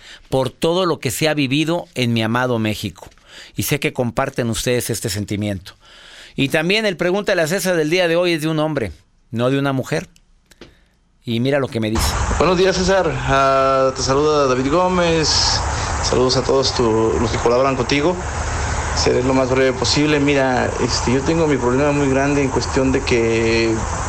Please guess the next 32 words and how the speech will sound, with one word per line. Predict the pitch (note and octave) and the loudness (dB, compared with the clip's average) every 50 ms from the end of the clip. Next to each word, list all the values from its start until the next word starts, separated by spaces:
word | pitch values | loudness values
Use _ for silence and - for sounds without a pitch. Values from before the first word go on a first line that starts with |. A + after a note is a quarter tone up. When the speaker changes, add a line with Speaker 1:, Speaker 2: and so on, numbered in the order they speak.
| - - | -4 0
Speaker 2:
por | - A2+ A2+ A2+ A2 | 2 2 2 2 2
deudas, | B2 C3 B2+ A#2+ G#2+ A#2 A2+ - - - - - | 2 2 2 2 0 0 -2 0 0 0 0 2
deudas | B2+ B2 B2 C3+ B2 - - | 2 2 2 2 0 0 0
económicas. | A2 - A#2+ A#2 A#2+ B2 A#2+ - D3 D#3 D#3 - - - - - - - - - - - - - - - - - - | 0 0 0 0 0 0 0 0 0 0 0 -2 -2 -4 -4 -4 -4 -4 -4 -4 -4 -4 -4 -2 -2 -2 -2 0 0
Ah, | A2+ A#2 A2+ A2+ A2+ A2 A2 A2 A2 G#2 G#2 - - A#2+ - - - | 2 2 2 2 2 2 2 2 0 0 -2 -4 -4 -4 -4 -4 -2
tengo | - B2 B2 A#2+ | 0 0 0 2
tres | A#2+ B2+ C3 B2+ | 2 0 0 0
trabajos, | - B2 A#2+ A#2+ B2+ C3+ B2+ - E3 C#3 | 2 2 2 2 2 2 0 0 0 0
se | C3+ | -2
puede | - - B2+ C3 C3 B2+ | 0 0 0 2 2 2
decir, | B2 A#2+ A#2 - - E3 E3 D#3+ D3+ | 2 2 0 0 0 2 2 2 2
y | C3+ B2+ A#2+ A2+ | 0 0 2 2
gracias | A#2+ B2+ B2 - | 2 2 2 2
a | B2+ | 2
Dios | B2 B2+ B2 B2 - A#2 A#2 | 2 2 0 -2 -2 -2 0
me | A#2 A#2 | 0 2
ha | |
ido | A#2+ A#2+ A#2+ | 2 2 2
muy | A#2 A#2+ A#2+ | 2 2 2
bien | A#2+ A#2+ B2+ C3 C3 | 2 2 2 2 2
en | C3+ B2+ | 2 0
cuestión | B2+ B2 - - - B2+ A#2+ A#2 A#2 A#2 - | 0 -2 -2 0 0 0 0 0 -2 -2 -2
de | - - | -2 0
esa | - B2+ A2+ - | 0 0 0 0
parte. | B2+ C3+ C3+ C3 - - - - - - - - - - - - - - | 0 0 0 0 -2 -2 -2 -2 -6 -6 -6 -4 -4 -2 -2 -2 -2 0
Lamentablemente, | - A#2+ A#2+ B2+ B2+ B2 B2 - E3 E3+ F3 F3 E3+ D#3+ D#3+ E3 E3+ E3+ D#3+ D3+ B2+ - C#3+ C3 C3+ C3 B2+ B2+ - - - - - D#2 - - - - - - - - - - | 0 2 2 2 2 0 0 2 2 2 2 2 2 2 2 2 2 2 2 0 0 0 0 0 0 0 -2 -4 -4 -4 -4 -4 -4 -4 -4 -2 -2 -2 -2 -2 -4 -2 0 2
eh, | C3 B2+ B2 B2 A#2+ B2 A#2+ A#2+ A#2+ A#2+ | 2 4 4 4 2 2 2 2 2 2
el | B2 B2 A#2+ B2 | 2 2 2 2
dinero | B2 C3 C3 D3 D#3+ D#3+ D3+ | 2 2 4 4 4 2 2
no | D3 D3+ | 2 2
me | D3 C#3 C3 | 2 2 2
rinde | B2+ C#3 C#3+ D3 D3 C#3+ D3 D#3+ - | 2 2 2 2 2 2 2 0 0